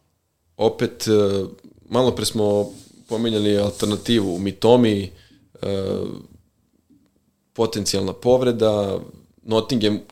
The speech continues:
jedan od najtežih gostovanja, ne u smislu bodova, nego prema ambijentu, prema svemu onako dosta specifično. I ne znam, nisam siguran, deluje mi da su dimenzije njihovog terena nešto manje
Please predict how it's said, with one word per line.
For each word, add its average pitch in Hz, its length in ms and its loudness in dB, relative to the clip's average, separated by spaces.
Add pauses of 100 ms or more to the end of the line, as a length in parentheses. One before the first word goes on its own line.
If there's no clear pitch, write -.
(180)
jedan 101 180 -6
od 110 60 -2
najtežih 104 600 -4 (580)
gostovanja, 107 560 0 (200)
ne 113 140 -2
u 117 60 0
smislu 131 280 -4
bodova, 107 380 2
nego 95 200 -6 (220)
prema 98 260 -4
ambijentu, 101 520 0
prema 92 440 -6 (640)
svemu 110 280 0
onako 104 240 0
dosta 110 220 -2
specifično. 110 720 -4 (340)
I 104 100 -6
ne 104 160 0
znam, - 140 -2
nisam 208 200 0
siguran, 131 480 2
deluje 151 240 0
mi 165 80 -2
da 135 100 0
su 113 220 -2
dimenzije 117 480 0
njihovog 113 300 -2
terena 117 220 0
nešto 117 220 -2
manje 98 480 0